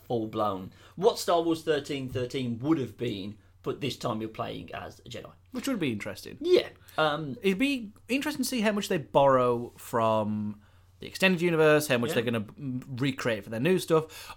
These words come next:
Speaker 2: or if they're gonna steal anything from previous games and now make that elements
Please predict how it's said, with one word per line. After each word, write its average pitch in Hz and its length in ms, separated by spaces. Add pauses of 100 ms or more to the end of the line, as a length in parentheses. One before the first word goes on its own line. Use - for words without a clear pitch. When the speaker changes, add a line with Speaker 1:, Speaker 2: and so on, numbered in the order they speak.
(140)
Speaker 2:
or 165 460
if 170 200
they're 165 100
gonna 156 240
steal 165 460
anything 147 320
from 139 160
previous 127 320
games 120 360
and 117 100
now 117 160
make 117 260
that 113 260
elements 117 500